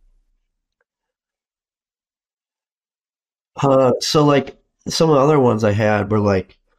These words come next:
uh, the nasa aircraft, which I actually brought back recently. Um, and then weather planes, like the,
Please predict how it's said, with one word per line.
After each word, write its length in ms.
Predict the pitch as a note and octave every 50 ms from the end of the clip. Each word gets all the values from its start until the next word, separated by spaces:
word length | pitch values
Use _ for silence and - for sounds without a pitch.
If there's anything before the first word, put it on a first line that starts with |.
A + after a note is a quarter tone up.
| _ _ _ _ _ _ _ _ _ _ _ _ _ _ _ _ _ _ _ _ _ _ _ _ -
uh, 260 | A2+ A2+ A2 G#2+ G#2
the 120 | G2+ - F#2+
nasa 720 | G2 G2 F#2 F2 F#2+ G2+ G#2+ - - - A#3+ A#2 A3 -
aircraft, 640 | A2 A#2+ - A3+ - B2 A#2 A#2 B2 B2+ - _ -
which 160 | A#2+ A#2+ -
I 180 | A2+ A2 A#2+
actually 260 | C3+ C#3+ - - B2 -
brought 260 | B2 A2 G2 F2+ -
back 360 | F#2 G2 G2+ G2+ - - -
recently. 760 | F#2 F#2 - - - - - - E2+ F2 F2+ - - - _ _ -
Um, 360 | - G#2+ G2+ G2 G2 G2 - - _ _ _ _ _ _ _ - -
and 100 | A#2 A#2
then 220 | A2+ A2 G2+ F#2+
weather 300 | G#2 A2 A#2 B2 C3 B2
planes, 680 | B2+ - C3+ B2+ B2+ B2+ C3 C3+ C3+ C3+ - - - -
like 300 | G#2 G2 F#2+ - _ _
the, 360 | - G2+ F#2+ F#2+ F#2 - -